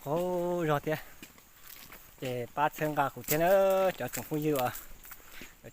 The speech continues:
chỗ cổ xe, cổ ôn đồ dù là toàn hôn nào. Cô chỉ một đã chỉ, hôm nay thế nhở? Cho phòng ít lò lù rong toàn nè. Ờ, sai tà lò nè, chuẩn gì, cho cái nắp ăn nó rong xưa.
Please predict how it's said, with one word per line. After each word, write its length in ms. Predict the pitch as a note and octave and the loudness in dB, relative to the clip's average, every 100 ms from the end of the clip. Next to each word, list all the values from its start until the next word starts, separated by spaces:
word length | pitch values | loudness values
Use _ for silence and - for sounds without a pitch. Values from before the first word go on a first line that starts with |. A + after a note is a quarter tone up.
| - | -4
chỗ 540 | D3 G3+ F#3+ F#3+ F#3+ | 2 4 4 2 0
cổ 200 | E3+ C3 | -2 -6
xe, 300 | - D3+ D#3+ | 0 4 4
cổ 280 | D3+ C3 C#3 - - - - | 2 -4 -6 -8 -14 -10 -4
ôn 120 | D3 | -2
đồ 80 | C#3+ | 0
dù 180 | C3+ B2+ | 0 0
là 100 | B2 - | -4 -2
toàn 120 | C#3 | -2
hôn 120 | D#3 | 0
nào. 120 | D3 - - - - - - - - | -2 -6 -14 -16 -16 -16 -16 -16 -12
Cô 300 | - D#3 D3+ C#3 B2 - - - - - - - - - - | -4 0 0 0 -4 -14 -16 -16 -14 -4 -2 -2 -8 -12 -6
chỉ 80 | C3+ | -2
một 120 | D3 | 2
đã 100 | D3+ - | 2 2
chỉ, 360 | D3 C#3 C3+ A#2+ - - - - - - - - | -2 -2 -4 -8 -12 -16 -18 -14 -10 -10 -10 -4
hôm 80 | D3 | 0
nay 100 | D#3 | 2
thế 100 | D#3+ | 4
nhở? 120 | D3 - - - - | 2 2 -10 -14 -12
Cho 180 | C#3 B2+ | -6 -6
phòng 220 | - B2+ | -4 -6
ít 60 | B2+ | 0
lò 140 | D#3 | 2
lù 220 | C#3 C3+ B2+ | 2 -2 -2
rong 140 | C#3 C3+ | -2 -2
toàn 160 | C3 | 0
nè. 320 | E3 D#3+ D3+ - - - - - - - - | 2 4 4 2 -8 -10 -14 -18 -16 -14 -6
Ờ, 160 | C3 C#3 | -4 2
sai 160 | D3+ | 2
tà 180 | D3+ C#3 | 2 2
lò 180 | C3 B2+ | 4 4
nè, 280 | C#3 D3+ C#3+ | 6 4 4
chuẩn 240 | - C3 A#2+ | 2 -2 0
gì, 260 | C3+ D#3 D#3 | 0 0 2
cho 80 | |
cái 160 | D3+ C3 | 0 0
nắp 140 | D3 | 0
ăn 140 | D3 D3+ | 2 2
nó 100 | D3+ | 2
rong 120 | C#3+ | 0
xưa. 300 | - D#3+ | 2 4